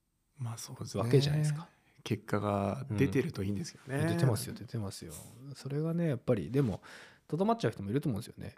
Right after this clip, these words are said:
Speaker 1: うん。
Speaker 2: うん、なんか、「いや、ちょっとそれはな」とか、なんか、うん、それは、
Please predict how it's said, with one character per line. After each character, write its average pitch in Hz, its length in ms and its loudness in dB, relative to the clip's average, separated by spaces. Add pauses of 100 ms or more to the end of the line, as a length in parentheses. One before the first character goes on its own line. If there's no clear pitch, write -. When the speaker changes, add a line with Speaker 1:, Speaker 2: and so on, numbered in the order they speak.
Speaker 1:
う 123 60 2
ん。 117 40 4
Speaker 2:
う 107 380 2
ん、 104 60 2
な 104 80 2
ん - 40 -2
か、 - 140 -4 (440)
「い - 40 2
や、 101 180 0
ち - 80 -4
ょ - 20 -6
っ - 20 -10
と - 80 -10
そ - 160 -10
れ 139 80 2
は 143 140 2
な」 147 360 0
と - 60 -8
か、 - 200 -8
な 143 100 0
ん - 40 -2
か、 - 180 -4 (220)
う 120 60 0
ん、 104 240 2
そ 131 160 -2
れ 131 100 0
は、 135 400 0